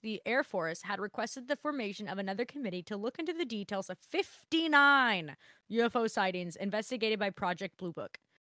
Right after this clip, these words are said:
The committee, headed by Doctor Edward Condon and based at the University of Colorado, released its scientific study of identified flying objects, better known as the Condon Report, in nineteen sixty-eight.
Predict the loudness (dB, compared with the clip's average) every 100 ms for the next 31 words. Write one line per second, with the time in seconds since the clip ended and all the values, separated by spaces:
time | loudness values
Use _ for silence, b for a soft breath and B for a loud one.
0 | _ -6 -2 2 2 4 4 2 2 2
1 | 2 0 0 -2 0 -2 0 0 0 -4
2 | -4 -4 -2 -4 -6 -8 -14 _ -2 2
3 | 4 4 2 -4 -4 -2 0 -2 -4 -8
4 | 0 2 2 2 2 0 -4 -8 -14 -6
5 | -2 -2 -2 -6 -6 -2 2 2 2 0
6 | -4 -6 -2 -2 0 0 -2 0 0 0
7 | 0 4 6 6 2 -4 2 4 6 4
8 | 0 -2 -4 -10 -8 -8 -10 _ _ 4
9 | 6 6 4 4 2 -2 -2 4 6 6
10 | 2 -2 -6 -8 -10 -10 -20 _ _ -8
11 | -4 -2 -2 -4 -6 -2 -2 -4 -8 -10
12 | -14 -14 -14